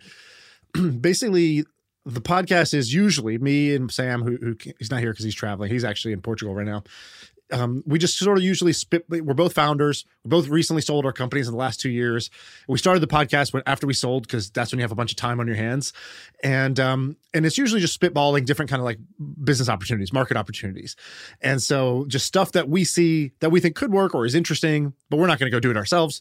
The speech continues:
So this became our outlet to do that. And, um, and so you get, like, we have, like, I don't know, like,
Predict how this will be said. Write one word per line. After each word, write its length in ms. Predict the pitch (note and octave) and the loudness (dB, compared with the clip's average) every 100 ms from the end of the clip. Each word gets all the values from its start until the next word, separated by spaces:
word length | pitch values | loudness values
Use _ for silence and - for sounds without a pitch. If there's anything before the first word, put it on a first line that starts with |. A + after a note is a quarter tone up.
| _ | _
So 140 | - | -4
this 120 | D#3 C3 | -2 -2
became 280 | C#3 C3+ | -2 0
our 80 | A#2+ A#2 | -2 -2
outlet 380 | B2 A2+ G#2+ - - - - - | -2 -2 -6 -8 -20 -20 -16 -8
to 100 | A2+ | -2
do 160 | B2+ | 0
that. 220 | G#2 F2 - _ | 0 -4 -10 _
And, 380 | D3+ B2+ B2+ A#2+ C3 | -2 0 0 -2 -4
um, 280 | B2+ A#2+ C#3 | -4 -4 -4
and 100 | D#3 | -4
so 80 | E3+ | -2
you 80 | F#3+ | -2
get, 220 | D4 - | -2 0
like, 260 | F3 C#3+ - _ _ _ | 0 0 -6 _ _ _
we 80 | F#3 | 0
have, 120 | G3+ | 2
like, 160 | E3+ D#3+ | 2 2
I 60 | |
don't 100 | B2 | -2
know, 160 | G2+ A2 | -2 -4
like, 160 | A2+ | -6